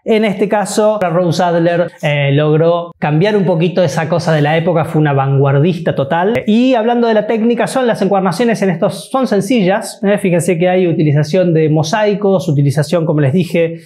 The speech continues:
de hierros. Esta es hermosa, una encuadernación realmente muy, muy, muy linda. Eh, bien, obviamente, de la época, ¿no? Bien Art Deco, Art Nouveau.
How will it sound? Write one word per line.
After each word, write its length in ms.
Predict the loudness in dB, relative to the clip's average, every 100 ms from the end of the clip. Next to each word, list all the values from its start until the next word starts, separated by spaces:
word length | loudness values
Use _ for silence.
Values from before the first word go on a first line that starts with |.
| -20 -14 -4
de 160 | 0
hierros. 760 | 2 2 2 2 2 0 -2 -12 -20 -20 -16 -6
Esta 340 | -6 -2 -2
es 440 | -2 -4 -8 -20 _ _ -4
hermosa, 680 | -2 0 0 0 0 -2 0
una 140 | 0
encuadernación 680 | 0 0 0 -2 -2 0 0
realmente 880 | 0 0 0 0 0 -2 -6 -16 _
muy, 640 | 0 2 2 2 2 2 2
muy, 340 | 2 2 2
muy 240 | 2 2 2
linda. 680 | 2 2 2 0 -2 -8 -16 -20 -12
Eh, 260 | -6 -4 -2
bien, 240 | -2 -2 -2
obviamente, 480 | 0 0 0 0
de 80 | -2
la 180 | 0 -2
época, 340 | -2 -4 -4
¿no? 180 | -2 0
Bien 200 | 0 0
Art 180 | -2 -2
Deco, 380 | -4 0 0 0
Art 140 | -2
Nouveau. 640 | 0 0 0 0 -4 -10